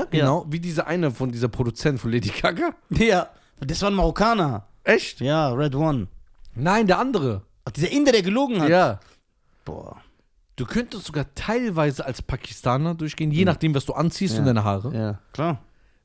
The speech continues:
Speaker 1: Bangladesch,
Speaker 2: Ich
Speaker 1: was
Speaker 2: glaube, du bist
Speaker 1: willst.
Speaker 2: von den Nefris.
Speaker 1: Ja. Nur Asiate, das ist das Problem.
Speaker 2: Ja, aber ich glaube, du bist der Auserwählte,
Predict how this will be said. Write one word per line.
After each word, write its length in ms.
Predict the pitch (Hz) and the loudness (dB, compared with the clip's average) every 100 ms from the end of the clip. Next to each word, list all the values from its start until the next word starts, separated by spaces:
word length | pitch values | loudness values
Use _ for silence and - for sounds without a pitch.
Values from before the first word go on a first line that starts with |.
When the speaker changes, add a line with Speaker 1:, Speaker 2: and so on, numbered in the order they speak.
| _ - | _ -4
Speaker 1:
Bangladesch, 640 | 151 185 180 160 175 - | 0 2 2 2 2 0
Speaker 2:
Ich 120 | 151 - | -8 -6
Speaker 1:
was 20 | 165 | -2
Speaker 2:
glaube, 160 | 220 | 0
du 60 | 175 | 0
bist 80 | 135 | -2
Speaker 1:
willst. 140 | 135 | -2
Speaker 2:
von 140 | - 151 | -2 -4
den 200 | 139 131 | -2 -2
Nefris. 680 | 160 175 - 127 151 - - | -4 -6 -6 -6 -6 -12 -6
Speaker 1:
Ja. 200 | 120 - _ | -6 -6 _
Nur 180 | 147 214 | 0 2
Asiate, 440 | 214 185 220 220 | 2 2 0 0
das 120 | 147 143 | -4 -4
ist 40 | 143 | -6
das 20 | |
Problem. 420 | - 135 143 113 - _ _ | -6 -2 -2 -2 -8 _ _
Speaker 2:
Ja, 120 | - 160 | -6 -4
aber 80 | |
ich 120 | 151 - | -4 -4
glaube, 600 | 165 196 165 165 165 175 _ _ - - | 0 0 0 -6 -6 -10 _ _ -18 -10
du 80 | 147 | -6
bist 180 | 160 | -4
der 200 | 143 - | -4 -4
Auserwählte, 960 | - 196 - 123 104 107 101 - 131 185 | -2 -4 0 -2 2 0 0 -2 -4 -6